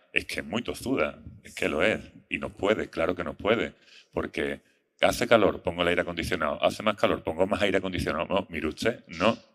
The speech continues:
hay soluciones, hay soluciones pasivas, hay soluciones, y vamos a afrontar los temas de otra manera. Ya aquel momento en el que pensábamos que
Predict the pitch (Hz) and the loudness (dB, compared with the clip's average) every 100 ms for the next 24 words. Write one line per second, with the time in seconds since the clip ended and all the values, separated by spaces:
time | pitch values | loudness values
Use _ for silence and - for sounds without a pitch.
0 | _ _ - 80 - 80 73 - 110 127 | _ _ -2 0 0 -2 -2 0 0 0
1 | - 82 - 73 - 71 - - 107 110 | -6 -6 -6 -10 -10 -12 -10 -8 -2 0
2 | 120 - - - - - - - - _ | -2 -4 -20 -12 -10 -10 -12 -14 -16 _
3 | _ - - - 71 73 82 80 - _ | _ -20 -20 -8 -6 -4 -2 -4 -6 _
4 | _ - 73 - 76 71 80 78 - _ | _ -6 -6 -6 -12 -4 -2 -2 -6 _
5 | _ _ _ 78 76 82 90 104 80 76 | _ _ _ -6 -6 -4 -4 -4 -2 -2
6 | 78 73 73 67 65 - 69 71 78 80 | -4 -8 -8 -8 -10 -12 -6 -4 -4 -6
7 | _ _ _ - - 76 76 76 78 87 | _ _ _ -12 -8 -6 -4 -6 -4 -4
8 | 104 85 78 71 73 73 73 - 76 76 | -4 -6 -6 -10 -10 -10 -8 -6 -4 -4
9 | 73 - 80 73 | -8 -8 -6 -6